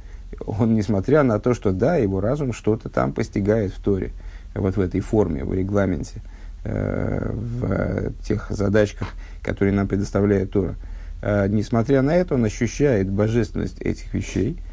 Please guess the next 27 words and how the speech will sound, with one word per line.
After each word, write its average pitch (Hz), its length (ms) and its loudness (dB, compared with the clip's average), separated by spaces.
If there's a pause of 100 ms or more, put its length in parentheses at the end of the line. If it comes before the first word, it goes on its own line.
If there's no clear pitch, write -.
(240)
и 123 120 0
понимает, 113 500 2
что - 160 -4
то, 123 200 4
что - 160 -2
у - 20 2
нас 104 260 0
скрыто 110 400 4
внутри, 107 640 2 (260)
э, 98 480 0 (160)
этой 98 260 0
формы, 170 440 0 (220)
<clears throat> - 760 -2
оно 110 180 6
настолько 110 380 4
превосходит 104 480 4
его 110 140 0
по 117 80 -2
масштабу, 127 420 4
что 98 280 0 (180)
<laughs> - 200 -14
здесь 107 300 6
он, 117 140 2 (340)
в 113 240 -2
принципе, 139 460 2
не 107 120 6
может, 107 340 2